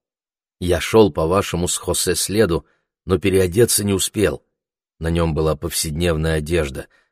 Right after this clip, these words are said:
белая рубашка, короткие штаны, гольфы до колен и ботинки на толстой подошве. Он поспешно скинул рубашку и обувь. "Так-то лучше", и указал на кого-то в толпе.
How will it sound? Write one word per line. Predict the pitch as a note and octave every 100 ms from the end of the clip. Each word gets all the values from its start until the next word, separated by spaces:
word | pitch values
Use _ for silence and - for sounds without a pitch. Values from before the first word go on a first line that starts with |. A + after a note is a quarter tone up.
| -
белая | D2+ F2 D#2+ D2+
рубашка, | D2+ C#2+ G#2 - -
короткие | D2+ F2 E2+ D#2 - D2+
штаны, | - D2 D#2+ G2+ - _ _
гольфы | - F2+ F#2 - E2+
до | D#2
колен | D#2+ E2 A#2+ A#2 -
и |
ботинки | F2 D#2 - G#2+ G2+ D#2+
на | E2
толстой | D2 E2+ - F2
подошве. | D#2 F2 D#2 - - - _ _ _ _ -
Он | F#2+
поспешно | D#2 F2 - F#2 E2+ E2+
скинул | D#2 - G2 E2+ D#2+
рубашку | E2 E2+ E2+ - F2+
и | -
обувь. | F2+ E2+ C#2 - - _ _ _ _ _
"Так-то | - G2+ - G#2
лучше", | F#2 A2 A2+ - - _ _ _ _ -
и |
указал | F2 D2 E2+ D2 F2+
на | D#2+ D#2+
кого-то | E2+ E2 D#2
в | D#2
толпе. | - D#2+ D#2+ D2